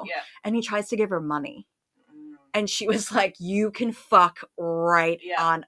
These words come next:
Speaker 2: off."
Speaker 1: Well, I, his intention was, like, "Take this money and, like, leave, like,
Speaker 2: Yeah.
Speaker 1: this town."
Speaker 2: Yeah.
Speaker 1: And she's like, "Nah,
Speaker 2: Mm-hmm.
Speaker 1: not happening. I'm
Speaker 2: Mm-hmm.
Speaker 1: not leaving, and also I'm not taking your money."
Speaker 2: Mm-hmm.
Speaker 1: Um,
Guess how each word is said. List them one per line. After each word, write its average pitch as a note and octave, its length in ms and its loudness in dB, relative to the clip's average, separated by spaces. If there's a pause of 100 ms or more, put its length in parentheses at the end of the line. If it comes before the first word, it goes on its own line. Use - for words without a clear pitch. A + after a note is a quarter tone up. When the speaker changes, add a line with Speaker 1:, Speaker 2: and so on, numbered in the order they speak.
Speaker 2:
off." D3 360 -6 (240)
Speaker 1:
Well, D4 200 -2
I, B3+ 220 -2 (260)
his C#4+ 200 -6
intention A#3 640 -8
was, F#3+ 160 -12
like, F#3+ 240 -8
"Take G#3+ 260 -10
this G3+ 200 -14
money F3+ 420 -10
and, F3 100 -12
like, D#3+ 220 -12 (400)
leave, - 420 -8 (280)
like, F#3 80 4
Speaker 2:
Yeah. E3 100 4
Speaker 1:
this E3+ 220 -12
town." - 500 -12
Speaker 2:
Yeah. D#3+ 140 -6 (220)
Speaker 1:
And - 100 -20
she's G3+ 140 -12
like, - 180 -8
"Nah, D3+ 260 -8 (220)
Speaker 2:
Mm-hmm. C4+ 360 2
Speaker 1:
not F#3 200 -6
happening. - 480 -14
I'm B3+ 80 2
Speaker 2:
Mm-hmm. C#4+ 80 4
Speaker 1:
not E4 240 0
leaving, D3+ 420 -12
and F3 100 -10
also E3+ 340 -6
I'm D#3 120 -6
not - 180 -12
taking - 300 -20
your - 120 -16
money." - 440 -18
Speaker 2:
Mm-hmm. C4 240 2 (580)
Speaker 1:
Um, D3+ 680 -6